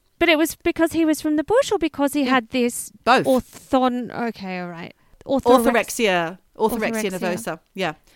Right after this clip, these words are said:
Speaker 1: Shit.
Speaker 2: So the media loved this story. So they came along, but the hospital staff wouldn't let them go, go in with T V cameras to film Will. But they did manage to convince Tom to go in. So they did interviews with him, and it was broadcast. Even though the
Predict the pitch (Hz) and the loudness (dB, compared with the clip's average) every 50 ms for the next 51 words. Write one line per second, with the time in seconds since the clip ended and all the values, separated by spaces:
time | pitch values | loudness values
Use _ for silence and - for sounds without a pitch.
0 | - - - - - - 262 247 240 226 240 262 294 320 285 247 196 180 185 175 | -20 -18 -16 -14 -10 -4 0 0 0 2 2 2 0 0 2 2 2 2 2 0
1 | - 196 208 220 202 - - - 185 - - - - 180 165 143 127 143 - - | -2 -2 -2 -2 -2 -2 -4 -8 -6 -6 -8 -8 -8 -8 -6 -8 -8 -10 -10 -8
2 | 196 185 196 202 208 - 233 226 214 220 214 196 180 170 175 220 202 - 185 - | -6 -4 -4 -4 -4 -6 -6 -6 -4 -4 -4 -4 -4 -4 -4 -6 -8 -8 -8 -6
3 | 247 - - - 247 240 214 - - 226 196 196 - - 220 202 202 180 190 175 | -8 -8 -6 -6 -6 -6 -6 -4 -2 0 0 -2 -2 -4 -6 -6 -6 -6 -8 -8
4 | - - 185 180 180 180 175 - _ _ _ _ _ _ - 180 180 185 180 165 | -8 -8 -10 -10 -10 -10 -12 -16 _ _ _ _ _ _ -18 -12 -8 -6 -6 -4
5 | 165 - 214 196 180 175 175 170 - - 175 - 196 190 - - 185 170 160 156 | -4 -4 -4 -4 -4 -6 -8 -8 -8 -8 -8 -6 -6 -8 -8 -8 -8 -8 -6 -8
6 | 147 - - 190 - - 269 269 285 285 269 247 233 - - 156 147 110 98 110 | -8 -10 -10 -14 -4 0 2 4 4 2 2 -2 -6 -8 -10 -10 -8 -8 -8 -10
7 | - _ _ - - - - _ - - 202 - 196 180 - 277 - 247 214 202 | -12 _ _ -20 -20 -20 -20 _ -8 -8 -4 -4 -4 -4 -4 -4 -4 -4 -4 -4
8 | 196 - - - 208 - 180 190 156 135 - - - 226 214 202 196 - 202 - | -4 -6 -8 -8 -10 -8 -8 -10 -10 -10 -10 -6 -4 -2 -2 -4 -6 -10 -10 -8
9 | 156 135 127 123 120 135 - - 185 165 160 160 165 165 165 - - _ _ _ | -8 -8 -8 -10 -12 -12 -8 -4 -4 -2 -2 -2 -2 -4 -6 -8 -12 _ _ _
10 | _ _ _ _ - 156 143 165 160 160 156 - 170 156 151 151 160 160 160 - | _ _ _ _ -16 -10 -8 -6 -4 -4 -6 -6 -6 -6 -6 -6 -8 -10 -12 -12
11 | - 175 165 156 151 - - 147 143 170 165 151 147 143 139 147 - - 160 156 | -10 -8 -8 -8 -8 -8 -10 -10 -10 -10 -10 -8 -8 -8 -10 -12 -12 -12 -12 -12
12 | 156 156 - - 156 151 - - 160 147 151 - - 165 147 143 143 - - - | -10 -12 -12 -12 -14 -14 -12 -10 -10 -10 -10 -10 -8 -6 -6 -6 -6 -8 -12 -16
13 | - - - - - - - - _ _ _ _ _ - - 254 247 269 247 240 | -20 -20 -20 -20 -20 -20 -20 -20 _ _ _ _ _ -8 -6 -4 -4 -2 -2 -2
14 | 226 208 196 214 185 175 175 165 143 - | -2 -2 -2 0 0 0 0 -2 -4 -8